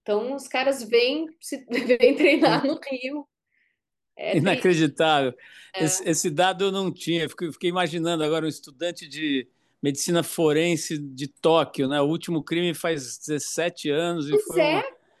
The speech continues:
Speaker 2: e foi
Speaker 1: Como
Speaker 2: um
Speaker 1: é que o cara
Speaker 2: empurrão.
Speaker 1: estuda
Speaker 2: Foi um
Speaker 1: uma cena de
Speaker 2: empurrão no
Speaker 1: crime?
Speaker 2: metrô, né?
Speaker 1: Exato. Fica tudo muito teórico. Aí eles vêm pro Rio pra estudar, porque ali não é o que não
Speaker 2: Ô,
Speaker 1: falta.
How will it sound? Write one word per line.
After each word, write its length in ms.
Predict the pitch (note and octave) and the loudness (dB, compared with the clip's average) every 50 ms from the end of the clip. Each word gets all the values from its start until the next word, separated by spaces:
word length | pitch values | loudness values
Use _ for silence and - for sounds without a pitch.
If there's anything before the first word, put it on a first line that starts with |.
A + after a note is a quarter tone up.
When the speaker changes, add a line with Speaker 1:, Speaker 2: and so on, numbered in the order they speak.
| _ _ _ _ | _ _ _ _
Speaker 2:
e 60 | - | -8
foi 120 | - - F3 | 0 2 4
Speaker 1:
Como 120 | F3+ G3 | 4 4
Speaker 2:
um 20 | |
Speaker 1:
é 40 | G3 F3+ | 4 4
que 40 | |
o 40 | G3 | 4
cara 140 | G3+ - F3 | 2 2 0
Speaker 2:
empurrão. 380 | D3+ - - F3+ F#3 F3 D#3 F4 F4+ | 2 2 2 4 4 2 2 2 2
Speaker 1:
estuda 320 | G4+ - G#4+ G#4+ E4+ B3+ - _ _ | 0 0 -2 -4 -4 -4 -8 _ _
Speaker 2:
Foi 140 | - - C4+ | -4 -2 0
um 140 | D4 D4+ D4+ | 2 2 2
Speaker 1:
uma 160 | C#4 C#4+ D4 | 0 0 -2
cena 140 | G4 D#4 C#5 | -2 -2 -4
de 60 | - | -4
Speaker 2:
empurrão 180 | - - - | -4 -4 -4
no 60 | - - | -2 -2
Speaker 1:
crime? 180 | - - F#3 | -4 -4 -4
Speaker 2:
metrô, 380 | E3+ D#3+ E3+ E3+ F3 E3+ D3+ C#3 | -6 -8 -6 -4 -2 -2 -2 -4
né? 200 | C#3 C#3 C#3+ D3+ _ _ _ _ _ _ _ _ _ | -6 -8 -12 -14 _ _ _ _ _ _ _ _ _
Speaker 1:
Exato. 640 | - B3+ C4 D4 C#4 B3 C4+ C#4+ F#4 A4 A4 - F4 C4 G#3 F3 F3+ - - | -10 -4 0 0 0 2 2 0 0 -2 -4 -4 -6 -4 -4 -6 -8 -10 -12
Fica 160 | - - C4+ C4 | -4 -2 -2 -2
tudo 160 | - C#4+ D4+ | -2 -4 -2
muito 240 | D4 D4+ D4 - - | -2 -2 -4 -2 0
teórico. 480 | - E4+ E4+ E4 D#4+ E4 E4+ F4 - | 2 4 4 4 4 4 2 0 0
Aí 80 | C4 A3+ | 0 0
eles 160 | G#3+ G#3+ G#3+ | 2 0 0
vêm 220 | A3 A3 G#3+ G#3 - | 0 -4 -4 -4 -6
pro 160 | - C4 B3 | -8 -10 -8
Rio 180 | B3+ A#3+ A3+ | -6 -8 -8
pra 140 | A3 - B3 | -6 -4 -4
estudar, 560 | B3+ B3 - D4 D4 D4+ D4 C#4 B3 A#3+ - | -4 -4 -6 -2 0 0 0 0 -2 -6 -12
porque 180 | _ - - A3 | _ -8 0 2
ali 500 | G3+ F#3+ F#3+ F#3+ G3 A3 B3+ C4+ C#4 D4 _ _ - | 2 2 2 0 -2 -4 -4 -6 -12 -14 _ _ -12
não 80 | C4+ | -12
é 40 | B3+ | -12
o 20 | C4 | -10
que 80 | - | -8
não 100 | C#4 C#4+ | -8 -8
Speaker 2:
Ô, 60 | D#4 D#4 | -6 -4
Speaker 1:
falta. 380 | - D4 A#3 F#3+ F#3+ - G3+ | -4 -4 -4 -4 -8 -10 -18